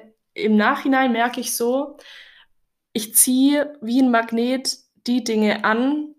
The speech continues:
wie ich mit mir selber stehe, ja. Und damals war ich mit mir selber an keinem so guten Punkt. Also klar, vor der zweiten Beziehung mehr, aber offensichtlich war's nicht, ähm, in der Tiefe genug stabilisiert.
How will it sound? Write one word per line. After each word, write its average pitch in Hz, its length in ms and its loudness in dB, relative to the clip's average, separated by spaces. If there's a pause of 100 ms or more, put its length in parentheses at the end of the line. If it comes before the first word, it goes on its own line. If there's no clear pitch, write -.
(120)
wie 226 140 -4
ich 214 140 -6
mit 226 160 -2
mir 208 100 2
selber 202 320 2
stehe, 190 420 -4
ja. 202 400 -2
Und 214 180 0
damals 247 520 2
war 220 200 4
ich 240 100 -8
mit 214 160 -4
mir 214 100 0
selber 214 340 2
an 202 140 -4
keinem 220 320 0
so 220 220 -4
guten 262 260 -6
Punkt. 294 480 -2
Also 214 200 0
klar, 226 400 0
vor 220 160 0
der 208 120 -2
zweiten 214 280 -2
Beziehung 202 360 -2
mehr, 202 280 2
aber 196 220 -2
offensichtlich 208 540 -4
war's 196 240 -2
nicht, 190 280 -8 (180)
ähm, 185 400 -6 (640)
in 214 100 2
der 196 120 2
Tiefe 240 380 0
genug 214 260 2
stabilisiert. 190 800 -4